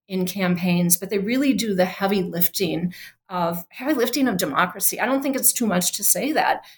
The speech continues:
mean, these are the people who, at least given the way that campaigns and parties are run in the U S now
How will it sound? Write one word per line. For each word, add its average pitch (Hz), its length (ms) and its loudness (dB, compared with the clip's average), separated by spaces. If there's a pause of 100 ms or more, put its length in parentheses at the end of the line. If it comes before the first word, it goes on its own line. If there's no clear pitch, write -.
(120)
mean, 208 180 -2
these 240 260 2
are 277 80 -2
the 269 120 -6
people 196 640 -6
who, 202 120 -2
at 202 140 0
least 208 320 0
given 214 240 -2
the 247 80 2
way 196 300 2
that 175 320 2 (360)
campaigns 208 880 0
and 240 140 -4
parties 240 500 -2
are 185 140 0
run 190 360 0
in 214 240 -2
the 254 80 4
U 226 200 0
S 196 240 2
now 180 380 2